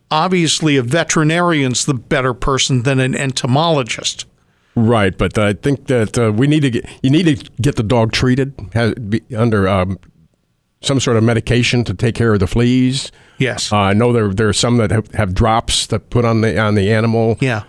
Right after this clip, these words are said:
Speaker 2: Uh, um, if I'm not, I'm not sure that, but I think there might be, uh, some pills or something that they can feed them,
Speaker 1: Right.
Speaker 2: which gets into the bloodstream and, and makes the blood poisonous to the fleas. But
Speaker 1: When,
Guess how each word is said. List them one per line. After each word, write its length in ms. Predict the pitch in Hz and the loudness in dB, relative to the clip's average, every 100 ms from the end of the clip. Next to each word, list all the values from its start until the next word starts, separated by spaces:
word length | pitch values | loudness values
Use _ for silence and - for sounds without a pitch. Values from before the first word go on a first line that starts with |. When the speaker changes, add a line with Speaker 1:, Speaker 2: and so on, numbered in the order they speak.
| _ - | _ -2
Speaker 2:
Uh, 380 | 104 98 92 - | 0 2 0 0
um, 300 | 92 90 87 | -4 -4 -6
if 180 | - - | -10 -2
I'm 100 | 104 | 0
not, 200 | 110 - - - _ _ _ _ _ - | 0 -2 -8 -20 _ _ _ _ _ -4
I'm 140 | 110 | 0
not 160 | 127 - | 0 0
sure 280 | - 139 131 | 0 2 2
that, 160 | 113 101 | 2 2
but 100 | 110 | 0
I 60 | |
think 180 | 110 131 | 0 -2
there 100 | 123 | 0
might 100 | 113 | 0
be, 120 | 107 104 | -2 -6
uh, 140 | - 101 - | -4 -6 -4
some 300 | - 104 98 | -4 -2 -2
pills 460 | - 139 135 151 131 | -2 0 2 2 0
or 60 | |
something 360 | 120 139 131 123 | -2 -2 0 0
that 120 | 107 | 2
they 120 | 110 | -2
can 140 | - 90 | -2 -4
feed 340 | - 147 147 | -2 0 0
them, 380 | 151 147 147 143 | 2 2 2 2
Speaker 1:
Right. 240 | 131 110 - - | 0 -2 -6 -2
Speaker 2:
which 200 | 120 - | -2 0
gets 200 | 127 131 | -2 0
into 140 | 120 | 0
the 80 | 98 | 0
bloodstream 680 | 104 117 110 - 120 120 104 | 0 0 0 0 2 2 2
and, 200 | 101 90 | -2 -6
and 320 | - 95 95 | -8 -10 -6
makes 240 | 117 101 | -6 -6
the 100 | - | -8
blood 360 | 101 107 113 98 | -4 -2 -2 0
poisonous 520 | 120 113 92 110 - | 0 0 0 -2 -4
to 100 | - | -2
the 100 | 101 | -2
fleas. 460 | - 110 98 101 98 - _ _ _ _ 107 | -2 -2 -2 -2 -6 -14 _ _ _ _ -2
But 140 | 131 | 0
Speaker 1:
When, 240 | 165 269 | 0 -2